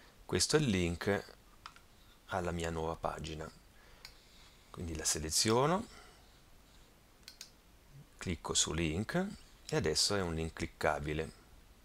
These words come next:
oppure posso fare anche una cosa più elegante, scrivere quiz o il testo che io voglio appaia nella pagina, lo seleziono, vado sotto indirizzo web,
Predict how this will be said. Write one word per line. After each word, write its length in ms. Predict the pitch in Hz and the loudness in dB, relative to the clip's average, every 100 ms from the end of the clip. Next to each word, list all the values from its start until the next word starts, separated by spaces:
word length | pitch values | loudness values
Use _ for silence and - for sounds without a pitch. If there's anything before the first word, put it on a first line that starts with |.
| - - - - - - - | -20 -18 -20 -20 -20 -20 -8
oppure 520 | 113 - 80 85 95 | -8 -2 4 4 4
posso 260 | - - | 2 0
fare 200 | - 85 | 2 0
anche 160 | 82 80 | 0 0
una 120 | 82 | -2
cosa 200 | 85 82 | -2 -2
più 140 | - 85 | -2 2
elegante, 520 | 95 80 76 80 98 | 4 4 4 0 -4
scrivere 680 | - - 73 76 78 - - - - - - - - - - - - - | -4 -6 -4 -2 -2 -4 -12 -20 -20 -20 -20 -20 -12 -10 -10 -14 -20 -18
quiz 640 | - - 123 - - 175 - - | -10 -2 2 4 6 4 2 -4
o 100 | 82 | -4
il 140 | - | -2
testo 440 | 87 80 - 82 | -2 0 0 -2
che 240 | 78 - - - | -4 -6 -6 -8
io 160 | 87 | -6
voglio 260 | 82 85 82 | -4 -2 -4
appaia 280 | - 82 80 | -4 -4 -2
nella 220 | 78 90 | -2 -2
pagina, 640 | - 87 78 110 147 175 | 2 2 2 0 -2 -4
lo 120 | 135 73 | -6 -2
seleziono, 880 | - 87 - - 107 78 87 127 - - - - - - - - - - - - - - - - - | 0 0 2 2 4 2 0 -4 -6 -16 -18 -18 -20 -20 -20 -20 -20 -20 -20 -20 -20 -20 -20 -20 -8
vado 320 | 87 87 87 | 6 6 8
sotto 540 | - 87 - - 87 - - | 4 4 0 -2 -2 -4 -14
indirizzo 680 | - 139 107 98 95 - - | -2 2 2 2 0 0 0
web, 540 | 80 80 78 80 127 | -2 -4 -6 -6 -6